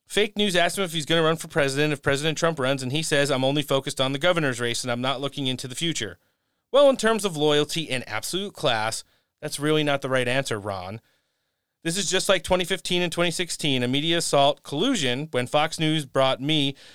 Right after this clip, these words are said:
to the end until I won, and then they couldn't have been nicer or more supportive. The Wall Street Journal loved low-energy Jeb Bush and a succession of other people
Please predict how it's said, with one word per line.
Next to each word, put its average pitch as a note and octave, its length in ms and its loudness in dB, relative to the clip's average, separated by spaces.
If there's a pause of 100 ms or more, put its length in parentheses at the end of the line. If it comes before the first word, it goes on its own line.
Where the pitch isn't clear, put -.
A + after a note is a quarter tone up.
(160)
to D3 100 -10
the C3+ 180 -4
end D#3 300 0
until C3+ 320 0
I F3+ 140 6
won, B2+ 360 0
and B2+ 220 -4
then C3+ 100 -2
they B2+ 140 -2
couldn't D3+ 320 0
have C#3 300 -2
been B2+ 180 -2
nicer C3+ 400 -2
or A#2 160 -2
more A#2 200 -4
supportive. F#2+ 560 -8 (440)
The C3 80 -4
Wall F3+ 180 4
Street F#3 240 -6
Journal D3+ 420 0
loved E3 540 2 (220)
low-energy D3+ 840 2
Jeb C#3+ 320 0
Bush A#2+ 440 -2 (1200)
and D3+ 140 0
a C#3 40 0
succession E3 500 -2
of D3+ 100 0
other D3+ 240 4
people C3+ 500 -2